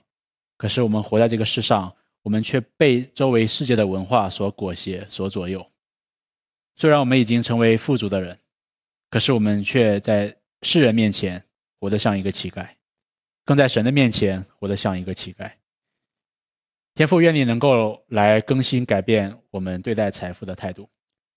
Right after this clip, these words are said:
愿你也移去我们心里面各样的贪婪，让我们能够在神的面前省察自己，让我们为着神你所供应我们的向你献上感谢，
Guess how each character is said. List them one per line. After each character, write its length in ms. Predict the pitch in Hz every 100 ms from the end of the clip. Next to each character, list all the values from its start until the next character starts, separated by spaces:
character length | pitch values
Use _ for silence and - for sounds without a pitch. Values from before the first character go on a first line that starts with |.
| _ _ -
愿 140 | 147
你 60 | 143
也 160 | 131
移 100 | 117
去 160 | 139 190
我 60 |
们 180 | 139 123
心 160 | 123 160
里 120 | 127
面 180 | 113 110
各 160 | -
样 160 | 131 110
的 140 | 101
贪 280 | 95 117 110
婪， 220 | 95 87 - _ _ _ _ _ _ _ _ _
让 140 | - 156
我 40 |
们 100 | 147
能 100 | 139
够 140 | 139 131
在 180 | 147
神 140 | 127 113
的 80 | 120
面 180 | 123
前 300 | 113 113 104
省 180 | 104 104
察 200 | 92 95
自 160 | 98 107
己， 240 | 101 92 _ _ _ _ _ _ _ -
让 100 | 143
我 0 |
们 140 | 147
为 100 | 202
着 140 | 170
神 260 | 147 120 123
你 140 | 135
所 460 | 131 131 110 104 107
供 240 | - 147
应 120 | 151 127
我 60 |
们 140 | 101 101
的 100 | 98
向 180 | 113
你 60 | 101
献 140 | 107
上 160 | 101 98
感 200 | 98 85
谢， 320 | - 101 -